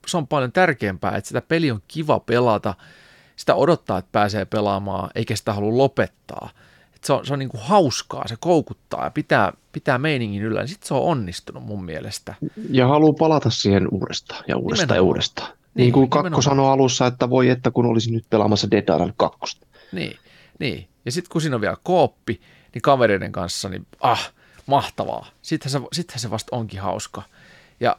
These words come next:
Speaker 1: nää ei ottanut missään vaiheessa huomioon kooppijuttujakaan mun mielestä, nää, nää ainakaan ne arvostelut, mitä mä luin. Ja ehkä ne odotti ne, ne kyseiset kriitikot, että kun Dead Islandin piti tulla kymmenen vuotta sitten,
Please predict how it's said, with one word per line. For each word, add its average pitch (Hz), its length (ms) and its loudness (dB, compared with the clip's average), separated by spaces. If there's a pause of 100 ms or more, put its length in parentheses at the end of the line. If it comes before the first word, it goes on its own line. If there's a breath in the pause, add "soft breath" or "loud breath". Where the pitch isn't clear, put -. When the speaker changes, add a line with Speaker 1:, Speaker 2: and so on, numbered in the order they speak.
Speaker 1:
nää 160 220 2
ei 151 60 2
ottanut 160 340 -4
missään 151 320 0
vaiheessa 113 220 2
huomioon 117 560 0 (200)
kooppijuttujakaan 123 1080 -2
mun 127 140 -12
mielestä, 107 280 -10
nää, 113 240 0
nää 123 180 0
ainakaan 107 320 -2
ne 113 80 0
arvostelut, 104 520 -6
mitä - 140 -8
mä 110 100 -2
luin. 120 320 -6 (800 soft breath)
Ja 107 380 0 (320)
ehkä 147 220 -2
ne 151 80 2
odotti 180 440 2
ne, 107 180 -2 (800)
ne 127 240 -2 (200)
kyseiset 139 500 0
kriitikot, 113 640 -2 (120)
että - 440 -8 (920)
kun 123 120 -2
Dead 127 120 4 (160)
Islandin 101 320 -2
piti 104 220 -6
tulla 104 240 -6
kymmenen 107 400 -2
vuotta 92 280 -6
sitten, 95 400 -10